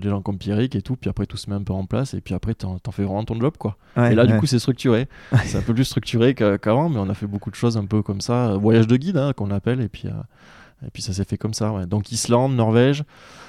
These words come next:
Speaker 1: donc le Svalbard, euh, je sais pas si tu
Speaker 2: Ok.
Speaker 1: connais le
Speaker 2: Non,
Speaker 1: nom,
Speaker 2: je
Speaker 1: Svalbard,
Speaker 2: vois.
Speaker 1: Spitzberg peut-être plus.
Speaker 2: Ouais, Spitzberg,
Speaker 1: Voilà,
Speaker 2: ouais, tu m'en avais
Speaker 1: Spitzberg,
Speaker 2: parlé,
Speaker 1: en fait,
Speaker 2: ouais,
Speaker 1: bah, c'est le
Speaker 2: Spitzberg.
Speaker 1: Svalbard, c'est l'archipel
Speaker 2: Ouais.
Speaker 1: que t'as quand tu prends, euh,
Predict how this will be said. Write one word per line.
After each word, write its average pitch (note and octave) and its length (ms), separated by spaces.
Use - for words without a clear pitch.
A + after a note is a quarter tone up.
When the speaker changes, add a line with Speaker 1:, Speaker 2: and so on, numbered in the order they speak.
Speaker 1:
donc G#2+ 220
le A2 80
Svalbard, B2+ 540
euh, G#2+ 920
je G2+ 60
sais G#2 100
pas A#2 120
si A#2 120
tu G#2 100
Speaker 2:
Ok. A#2+ 60
Speaker 1:
connais A#2+ 200
le A2+ 180
Speaker 2:
Non, G#2+ 80
Speaker 1:
nom, B2+ 140
Speaker 2:
je B2+ 60
Speaker 1:
Svalbard, B2 300
Speaker 2:
vois. C3+ 80
Speaker 1:
Spitzberg B2 460
peut-être A#2 260
plus. D3+ 240
Speaker 2:
Ouais, A#2 180
Spitzberg, A2 420
Speaker 1:
Voilà, G#2+ 140
Speaker 2:
ouais, A#2 40
tu - 100
m'en - 60
avais F2+ 80
Speaker 1:
Spitzberg, C#3 220
Speaker 2:
parlé, A#2 120
Speaker 1:
en - 20
fait, C3+ 80
Speaker 2:
ouais, C3 60
Speaker 1:
bah, A2 80
c'est A2 120
le G2+ 60
Speaker 2:
Spitzberg. A2+ 180
Speaker 1:
Svalbard, B2+ 220
c'est A#2 100
l'archipel A2 400
Speaker 2:
Ouais. B2+ 60
Speaker 1:
que A#2+ 100
t'as B2 160
quand G#2+ 160
tu A2 140
prends, G#2+ 440
euh, G2 120